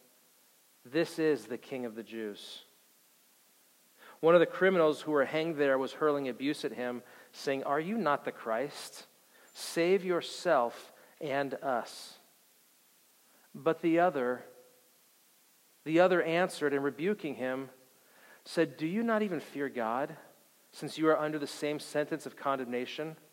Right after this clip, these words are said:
And we indeed are suffering justly, for we are receiving what we deserve for our deeds. But this man has done nothing wrong."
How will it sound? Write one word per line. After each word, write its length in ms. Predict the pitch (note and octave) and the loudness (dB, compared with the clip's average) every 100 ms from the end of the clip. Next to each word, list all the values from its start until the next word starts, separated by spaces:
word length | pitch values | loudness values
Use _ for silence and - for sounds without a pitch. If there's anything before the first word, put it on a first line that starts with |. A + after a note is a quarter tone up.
| _ _ _ - | _ _ _ -6
And 240 | D#3 D#3 | -2 0
we 220 | C#3+ F#3 G#3 | 4 6 6
indeed 340 | F3+ E3+ E3+ | 6 6 6
are 80 | D3 | 4
suffering 540 | - E3 D3+ D3+ C#3+ | 0 0 2 0 -6
justly, 640 | A#2+ C#3+ D3 - B2 A2 - - - | 0 2 2 -2 -4 -4 -8 -20 -12
for 160 | - D3+ | 2 4
we 220 | D3 F3+ | 6 6
are 100 | F#3 | 6
receiving 640 | D#3+ - - F3+ E3 C#3 | 2 -4 2 2 2 0
what 220 | C3 D#3 F3 | 2 2 4
we 140 | E3 | 0
deserve 520 | D3 C3+ C3+ D3 D3+ | 0 -6 -2 0 0
for 220 | - D3 | -2 0
our 140 | C3 C3 | 0 0
deeds. 600 | - C3+ B2+ A2 - - - - - | -4 -4 -4 -6 -10 -16 -18 -20 -12
But 400 | B2+ D#3 D3 C3+ | 2 4 2 0
this 320 | E3 G3 - | 2 2 -2
man 300 | D3 B2+ B2+ | -2 0 -2
has 240 | B2 B2+ - | -2 -6 -2
done 320 | C3 A#2+ B2 | -2 0 -2
nothing 340 | B2+ - A#2+ | -2 -4 -8
wrong." 380 | A2+ A2+ G#2+ | -4 -4 -4